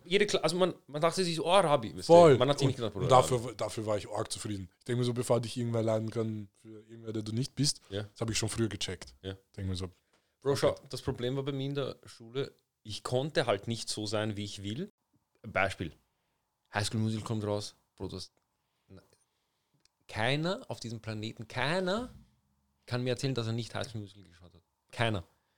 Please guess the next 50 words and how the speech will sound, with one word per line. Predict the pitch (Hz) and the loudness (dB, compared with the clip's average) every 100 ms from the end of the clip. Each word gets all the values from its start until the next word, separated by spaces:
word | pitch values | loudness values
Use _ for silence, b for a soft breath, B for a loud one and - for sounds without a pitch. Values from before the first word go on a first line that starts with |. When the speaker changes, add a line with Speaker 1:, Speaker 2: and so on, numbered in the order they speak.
| _ | _
Speaker 2:
Hast | - | 2
Speaker 1:
Aber | 208 | 4
Speaker 2:
du's | 165 | 4
im | 185 | 4
Kino | - 170 196 | 4 6 6
geschaut? | 190 185 185 - | 6 4 0 -4
Speaker 1:
Nein, | 95 82 101 123 | -8 2 4 4
Bro, | 113 110 | 4 2
weißt | 101 | 2
du, | 143 | 4
eh | |
so | 156 165 160 120 | 4 6 6 4
auf | 117 | 2
Speaker 2:
Im | 131 | 4
Nachhinein | 139 143 143 | 6 6 6
Speaker 1:
es | 139 - | 6 6
Speaker 2:
im | 127 | 6
Speaker 1:
kommt | 123 | 6
so | 113 | 4
Speaker 2:
Fernsehen. | - | 2
Speaker 1:
Super | 165 - | 4 8
Speaker 2:
Ja, | |
ja. | 160 | 8
Speaker 1:
R | 151 | 8
T | 156 | 4
L | |
Speaker 2:
Okay, | 135 - | 2 4
Speaker 1:
irgendwann | 120 - | 4 4
Speaker 2:
ja. | 110 | 2
Speaker 1:
nach | |
Speaker 2:
Da | 123 | 6
Speaker 1:
einem | 165 180 | 8 8
Speaker 2:
hab | 180 | 6
ich's | |
Speaker 1:
Jahr. | 170 165 | 6 6
Speaker 2:
auch | |
geschaut, | 139 113 | 2 -2
natürlich. | 107 104 110 220 - | -4 -6 4 4 4
Speaker 1:
Safe, | - 110 | -2 6
Bro. | 139 196 - | 6 6 0
Speaker 2:
Voll. | 113 120 98 101 | -2 -2 -2 -4
Speaker 1:
Normal, | 110 | 2
Speaker 2:
War | 120 139 | 6 6
eh | |
Speaker 1:
aber, | 139 | 4
Speaker 2:
geil. | 90 87 - | 0 -4 -6
Speaker 1:
aber, | 110 110 | -4 -4
Bro, | 110 143 | -6 -8
pass | - | -8
auf. | 101 | -12